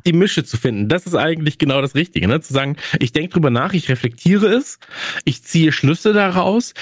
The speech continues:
aber ich lass mich nicht zu sehr in diese Düsternis ziehen. Und das ist natürlich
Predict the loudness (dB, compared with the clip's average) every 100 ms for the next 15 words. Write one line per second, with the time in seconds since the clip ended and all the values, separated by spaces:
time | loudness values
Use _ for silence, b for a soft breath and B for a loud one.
0 | B -4 -4 -2 -4 0 2 2 0 -6
1 | 0 2 4 2 2 2 2 2 2 2
2 | 2 2 2 2 B B 0 2 2 0
3 | -2 -2 -4 -6 -2 0 0 0 -2 -2
4 | 0 0 -2